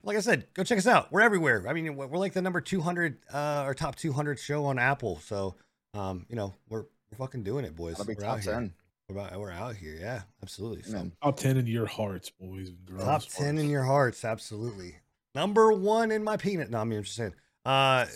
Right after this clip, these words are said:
Speaker 1: anyway. <laughs> Um, yeah, so if you are new here, uh, check out the other episodes, but,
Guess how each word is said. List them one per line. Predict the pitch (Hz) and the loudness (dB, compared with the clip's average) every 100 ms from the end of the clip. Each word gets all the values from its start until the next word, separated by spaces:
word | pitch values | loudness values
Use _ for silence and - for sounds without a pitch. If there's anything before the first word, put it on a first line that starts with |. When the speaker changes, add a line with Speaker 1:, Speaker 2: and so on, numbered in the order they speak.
| - | -4
Speaker 1:
anyway. | 131 104 85 - - - | -2 -2 -2 -4 -4 -2
<laughs> | 381 - - - 277 - _ _ 208 - - - - | -4 -6 -14 -12 -16 -16 _ _ -16 -14 -14 -10 0
Um, | 131 139 135 135 117 92 _ _ - | 4 6 6 2 -2 -10 _ _ 6
yeah, | 196 165 | 8 8
so | - 202 170 113 | 6 4 4 4
if | 127 | 0
you | 165 | 4
are | 185 190 | 6 6
new | 170 156 | 4 0
here, | 120 143 139 127 _ _ - | 2 4 4 2 _ _ -2
uh, | 123 | 0
check | 131 226 | 2 2
out | 190 | 4
the | |
other | 170 143 | 6 6
episodes, | 135 - 143 135 - | 6 2 2 2 0
but, | - 131 113 | 0 0 0